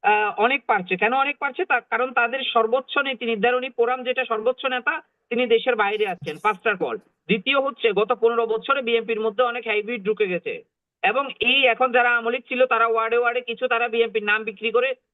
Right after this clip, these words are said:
অন্যায় অপকর্ম করছে। তো এটাকে বিএনপি শক্ত হাতে তখনই দমন করতে পারবে, যখন তারা ক্ষমতায় আসবে। দেখুন, পাঁচই আগস্টের পরে, ধরেন, আমরা বিএনপি-কে দুইভাবে মূল্যায়ন করব, তিনভাবে মূল্যায়ন করব। একটা হচ্ছে, যখন বিএনপি ক্ষমতায় ছিল, ক্ষমতাকেন্দ্রিক বিএনপি।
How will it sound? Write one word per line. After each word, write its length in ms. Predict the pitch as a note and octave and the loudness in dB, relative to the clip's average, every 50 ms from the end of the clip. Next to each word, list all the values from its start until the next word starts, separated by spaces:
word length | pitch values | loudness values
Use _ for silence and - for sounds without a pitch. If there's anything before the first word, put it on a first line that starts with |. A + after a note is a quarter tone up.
| _ - | _ -4
অন্যায় 300 | G3+ A3+ A3+ A3+ A3+ A3 | -4 -2 -2 -2 -4 -4
অপকর্ম 440 | G#3 G#3+ A3 F3+ A3 G#3 G#3 G3+ F#3 | -2 -2 0 0 0 -2 -2 -4 -4
করছে। 280 | G3 F#3+ F3+ - F3+ | -4 -4 -4 -4 -4
তো 100 | F3+ - | -4 -2
এটাকে 380 | - G#3+ G#3+ F#3+ B3 A#3+ C4 C4 | 0 0 0 0 0 -2 -2 -4
বিএনপি 420 | C4+ C4 C4 A#3+ - C#4+ D4 C#4+ - _ _ _ - | -2 -2 -2 -2 -2 -6 -8 -8 -8 _ _ _ -10
শক্ত 320 | - - A3+ G#3+ - _ | -2 -2 -2 -2 0 _
হাতে 240 | C4+ C4 C4 C4 C#4+ C#4 - | 2 2 2 0 -2 -4 0
তখনই 320 | - A3 A3 C4+ C#4+ D4 C4 | 0 -2 2 2 0 2 2
দমন 260 | C#4+ C4+ C4+ C4+ B3+ | 0 0 0 -2 -2
করতে 240 | C#4 B3+ - - C#4+ | -4 -4 -2 -2 -2
পারবে, 260 | C#4 C#4 C#4 D4+ B3 | -2 -2 -2 -2 0
যখন 240 | B3 A#3 A#3 A#3+ A3+ | 0 0 0 0 -2
তারা 180 | A3+ A3+ A3 | -2 -4 -4
ক্ষমতায় 380 | F#3+ G#3+ A3+ A3+ A#3 G#3+ G#3+ F#3+ | -4 -4 -4 -4 -2 -2 -2 -4
আসবে। 360 | E3+ D3 - _ A2+ E2+ - _ _ _ _ _ - | -4 -6 -10 _ -16 -16 -16 _ _ _ _ _ 0
দেখুন, 260 | D3+ D#3+ D#3+ C#3 A2 | 0 0 0 -4 0
পাঁচই 360 | - C3+ C3+ C3+ - - E3+ | 2 2 2 2 2 2 2
আগস্টের 480 | D#3+ D#3 C#3+ D#3 D3+ - - F3 E3+ E3 | 2 4 4 2 0 0 0 0 0 0
পরে, 540 | - - D3 C#3+ C#3 D3+ D#3+ E3 E3 E3 - C#3 | 0 0 0 2 4 2 2 2 2 0 -2 -2
ধরেন, 220 | C#3+ C#3+ D3+ D3+ | -2 -2 -2 -2
আমরা 220 | D3 C#3 C#3+ D3+ D3+ | -2 -2 -2 -2 -2
বিএনপি-কে 600 | D3+ D#3 D3+ D3+ C#3+ - C#3+ - - E3+ E3+ E3 | 0 0 -2 -2 -2 -6 -8 -4 -2 -2 -2 -2
দুইভাবে 420 | C#3+ D3 D#3+ D#3 E3+ E3 E3+ E3+ | -2 -2 0 2 2 2 0 -2
মূল্যায়ন 420 | E3 E3 E3 D#3+ D3 C3+ B2 A#2 A2 | -2 -2 -2 0 0 0 -2 -4 -6
করব, 380 | - G#2+ G2+ F2+ F2 D#2+ - - _ _ _ _ _ _ _ _ _ _ _ _ _ - | -6 -6 -6 -6 -10 -12 -14 -16 _ _ _ _ _ _ _ _ _ _ _ _ _ -2
তিনভাবে 360 | E3 E3+ E3 E3 E3 E3 E3+ | 0 2 4 4 2 2 2
মূল্যায়ন 400 | E3+ E3+ E3 D3+ D3 C3 A#2+ A2 | 0 2 2 2 0 0 -2 -4
করব। 240 | G#2+ G#2+ G2 F#2 G2+ | -4 -4 -2 -2 -2
একটা 360 | - - B2 - - - - | -4 -4 -6 -2 -2 0 0
হচ্ছে, 300 | A#4+ - - - - F#3 F#3 F#3+ G3+ - - _ _ | 0 0 -2 -2 0 0 0 0 -2 -6 -8 _ _
যখন 240 | C3 C3+ - D#3+ D#3+ | -8 -4 -2 -2 -2
বিএনপি 280 | D#3 D#3+ D#3 D3+ D3+ E3+ | 0 -2 -2 -2 -4 -6
ক্ষমতায় 420 | - - C#3+ C3+ C#3 - D3 C#3+ | -4 -4 -4 -4 -2 -2 -2 -4
ছিল, 300 | - _ C#3 A#2 G#2+ G2+ | -2 _ -6 -4 -4 -8
ক্ষমতাকেন্দ্রিক 720 | - - C3 C#3 C#3 D3 D3 C#3 C#3+ C#3 C#3 C#3 D3 C#3 - | -6 -6 -4 -4 -2 -4 -4 -4 -4 -6 -4 -6 -6 -4 -2
বিএনপি। 380 | B2 A2+ G2+ G2 F2+ - E2+ | -4 -4 -4 -6 -10 -14 -20